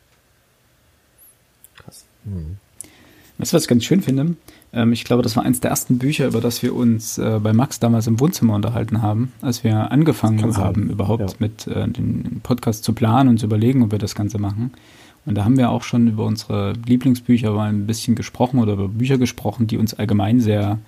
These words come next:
Speaker 2: sehr bewegt haben oder am, am, die uns sehr am Wer-, am Herzen liegen.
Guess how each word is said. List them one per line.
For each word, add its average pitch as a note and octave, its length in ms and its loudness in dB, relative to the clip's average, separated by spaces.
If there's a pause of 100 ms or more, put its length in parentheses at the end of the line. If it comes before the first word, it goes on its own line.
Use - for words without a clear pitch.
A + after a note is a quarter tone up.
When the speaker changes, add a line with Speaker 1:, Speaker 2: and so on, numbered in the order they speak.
(560)
Speaker 2:
sehr - 160 0
bewegt A#2 460 2
haben A2 280 2
oder G#2+ 180 0
am, G2+ 320 0
am, G#2+ 400 -4
die - 100 -8
uns A2 180 -4
sehr G#2+ 140 0
am G#2 140 2
Wer-, A2+ 200 0
am G#2 180 0
Herzen A#2+ 360 0
liegen. B2 320 2